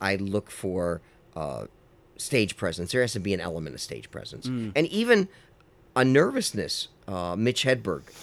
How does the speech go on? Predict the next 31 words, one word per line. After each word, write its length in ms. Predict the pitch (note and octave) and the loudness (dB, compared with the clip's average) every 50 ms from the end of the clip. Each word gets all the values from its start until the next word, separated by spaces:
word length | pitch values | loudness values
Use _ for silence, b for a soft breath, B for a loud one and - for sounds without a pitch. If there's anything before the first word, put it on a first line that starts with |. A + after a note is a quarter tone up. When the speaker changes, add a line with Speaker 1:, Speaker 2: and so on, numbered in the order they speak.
| B B B B | B B B B
Speaker 1:
uh, 200 | - F2+ D#2+ - | -6 -4 -4 -2
Speaker 2:
Mm. 200 | A2+ A2 G#2 G2 - - - | -2 -4 -4 -6 -8 -8 -2
Speaker 1:
you 140 | A#2+ A#2+ | -2 -2
develop 520 | G#2+ E2 C3 G#2+ F#2+ B2+ C3 C3+ B2 - - | 0 0 0 0 4 4 4 6 4 2 0
a 80 | G2+ | -4
certain 380 | F#2+ - - B2 G#2+ C#2+ D#2 F2 | -4 0 2 2 2 2 0 -4
persona, 580 | - - G2 - - G2 D#2 C#2+ C#2 A#1+ - - b b b b b b b - | -4 -4 -4 -4 -2 -2 -2 -2 -4 -8 -10 -16 b b b b b b b 0
but 260 | - G#2+ G#2 F#2 - - - | 2 4 4 4 2 -4 -10
that's 320 | - G#2 A#2+ B2+ A#2+ - - | -2 2 4 4 4 2 0
fine. 320 | - A#2 G2 E2 E2+ G2 | -2 -2 -2 -2 -4 -4
You 160 | G#2+ A2 A2 | -2 -2 -2
still 220 | - - - C3+ A#2 | -2 0 2 4 4
have 120 | A2 G#2 | 4 2
that 180 | G2+ F#2+ - - | 2 0 -2 -2
presence. 500 | - - F#2 E2+ - - F#2+ - - - b b b b b b b b - | -2 -2 -2 -2 -2 -6 -10 -12 -16 -18 b b b b b b b b -6
The 80 | A2+ A2 | -6 -2
third 480 | - - E3 D#3+ D#3 D3+ D3+ C#3 - - - | 4 6 6 6 8 6 4 0 -2 -4 0
is, 480 | A#2 A#2 A#2 A2 A2 G#2+ G#2 - - - _ _ - | 0 2 4 4 2 2 0 -2 -4 -6 _ _ -10
uh, 320 | - F#2 E2+ D#2+ E2 D2 - - - - - - | -6 -4 -4 -4 -4 -6 -8 -12 -18 -20 -8 2
joke 240 | - D3 C3+ - - | 6 6 6 6 4
structure. 460 | - - A2 F#2 - - - - - _ - _ _ _ - - - - | 0 0 0 0 -2 -6 -12 -12 -14 _ -20 _ _ _ -12 -12 -6 -4
Speaker 2:
Uh-huh. 180 | A2+ A2+ A2+ A#2+ | -2 0 2 4
Speaker 1:
You 60 | C3+ C3 | 4 6
have 200 | D3 D3+ C#3 A#2 | 6 4 4 4
to 80 | - C#3 | 4 2
understand 560 | A#2+ G#2+ G2+ - - A#2+ A2+ G#2+ G#2 G2+ - - | 4 4 0 0 0 0 2 2 0 0 -2 -4
what 260 | G#2 G2+ G#2+ - E2+ | -2 -2 -2 -2 -2
makes 200 | G2 F#2+ - F#2 | -4 -4 -4 -4
a 40 | E2 | -2
joke. 240 | A2+ G#2 F#2+ - | 0 0 0 2
And 200 | A#2+ A#2+ A#2+ G#2+ | 0 0 0 0